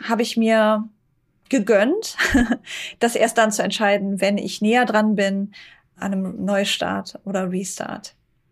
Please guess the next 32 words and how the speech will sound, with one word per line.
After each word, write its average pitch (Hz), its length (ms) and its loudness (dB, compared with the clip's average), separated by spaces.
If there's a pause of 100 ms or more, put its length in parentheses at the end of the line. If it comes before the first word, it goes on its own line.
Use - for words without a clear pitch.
(680)
Die 196 100 -12
Folgen 285 300 2
bleiben 214 240 4
natürlich 202 480 -2
alle 214 140 2
verfügbar. 277 600 -2
Wir 233 160 0
werden 208 240 4
einige 208 720 2 (380)
in 202 480 2
Blogform 233 800 2
nochmal 202 340 0
neu 190 160 0
herausbringen, 233 760 0
um 196 200 0
mehr 196 200 2
Leute 196 300 2
zu - 160 -6
erreichen, 240 720 0
auch 180 200 -4
vielleicht 185 340 -4
auf 208 100 -16
neuen 185 240 -4
Plattformen. 208 720 -2 (540)
Aber 208 840 0 (280)
ja, 190 220 0
diese 208 300 0
Pause, 254 540 2
die 214 180 -4
gönnen 254 320 2
wir 285 160 2
uns, 226 400 0